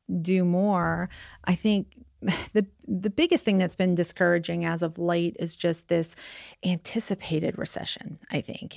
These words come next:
And what some organizations are doing and holding back with, for nonprofits and for causes and things that they had invested in in the past. Through no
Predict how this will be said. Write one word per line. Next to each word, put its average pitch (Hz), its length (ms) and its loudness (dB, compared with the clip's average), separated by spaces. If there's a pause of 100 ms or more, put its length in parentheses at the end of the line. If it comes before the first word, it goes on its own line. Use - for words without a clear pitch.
And 170 380 4 (300)
what - 220 2
some 208 680 4
organizations 175 720 4
are 170 100 6
doing 160 460 6
and 156 80 4
holding 180 500 4
back 156 480 -2
with, 156 460 0 (140)
for 180 120 0
nonprofits - 760 0
and 160 180 0
for 160 380 2 (340)
causes 165 540 0
and - 120 0
things - 240 0
that 185 160 -4
they 160 120 2
had 160 160 0
invested 156 480 0
in 175 140 2
in 180 100 0
the 175 80 -2
past. - 440 -14 (600)
Through 294 400 4
no 370 680 8